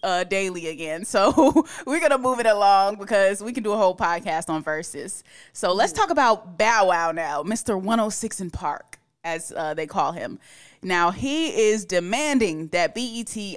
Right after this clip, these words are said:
Speaker 1: honor him at the twenty twenty-two B E T Hip Hop Awards this year. He decided to lay the stats out on us,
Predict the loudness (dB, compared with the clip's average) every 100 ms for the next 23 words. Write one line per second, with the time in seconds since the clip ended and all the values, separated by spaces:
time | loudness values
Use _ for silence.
0 | -2 0 0 -2 -4 -6 -8 -8 -4 -4
1 | -4 -6 -6 -8 -10 -10 -10 -12 -12 -12
2 | -8 -4 -2 0 -2 -4 -4 -6 -8 -12
3 | -12 -12 -14 -16 _ _ _ -8 -4 -2
4 | 0 0 0 -2 0 0 2 -2 0 2
5 | 2 2 2 4 2 0 -2 -4